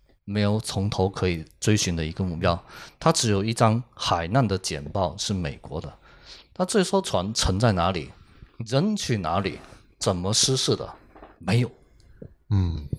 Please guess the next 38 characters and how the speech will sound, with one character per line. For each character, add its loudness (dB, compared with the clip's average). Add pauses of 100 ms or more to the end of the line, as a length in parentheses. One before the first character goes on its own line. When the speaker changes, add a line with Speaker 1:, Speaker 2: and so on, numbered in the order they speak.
(540)
Speaker 1:
他， 2
他 4
在 2 (120)
群 -2
里 -4
面 0
发 2
了 2
一 -2
个， -4 (120)
发 4
了 2
个 0
公 -2
告， -8 (180)
Speaker 2:
嗯。 -2
Speaker 1:
然 0
后 2
我 -2
就 0 (560)
想 -6
了 -10
一 -10
下， -4 (1400)
哎， 0
我 0
去 -4
联 0
系 0
一 0
下 2
这 -2
位 2
记-， -8 (140)
媒 -2
体 -6
记 -6
者， -8